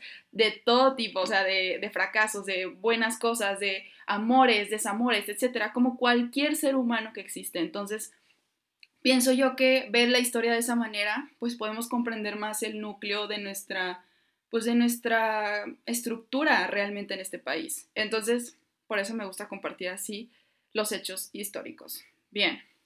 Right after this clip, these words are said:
pues, eh, ya he platicado muchísimas veces de la Revolución Mexicana. Sabrán que es mi tema favorito desde hace muchísimo tiempo. Entonces,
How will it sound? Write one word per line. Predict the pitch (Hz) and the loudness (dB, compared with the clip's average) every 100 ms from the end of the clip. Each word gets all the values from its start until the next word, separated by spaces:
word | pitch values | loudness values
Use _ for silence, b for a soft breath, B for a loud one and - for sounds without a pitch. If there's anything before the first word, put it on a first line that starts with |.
| _ B B B - _ | _ B B B -20 _
pues, | 247 254 269 - - - - | 6 6 6 2 -2 -8 -6
eh, | 220 214 214 202 | -2 0 0 0
ya | 247 277 311 | 6 8 8
he | |
platicado | 320 359 320 269 262 | 6 0 2 4 4
muchísimas | 269 269 254 262 262 | 2 -2 -2 0 0
veces | 220 226 240 | -4 -8 -4
de | |
la | 240 | -2
Revolución | 220 202 190 190 190 190 | -2 -6 -6 -8 -8 -10
Mexicana. | 233 - - 185 190 220 285 _ _ _ | -14 -10 -4 -2 0 -2 -4 _ _ _
Sabrán | - 226 208 202 202 202 | -6 0 2 2 0 -2
que | 220 214 214 | 0 2 0
es | 220 - b b b - | -4 -12 b b b -6
mi | 226 220 | -4 0
tema | 214 214 | 0 0
favorito | 214 220 208 196 196 196 202 | -2 -2 -2 -6 -10 -10 -8
desde | 202 202 196 190 185 185 - _ - | -8 -6 -6 -6 -8 -10 -14 _ -4
hace | 220 - 240 | -2 2 4
muchísimo | 233 226 247 240 240 214 | 2 2 0 4 2 2
tiempo. | 214 196 190 208 240 | -4 -6 -6 -8 -6
Entonces, | 214 208 214 233 269 262 | -8 -6 -6 -2 -2 -2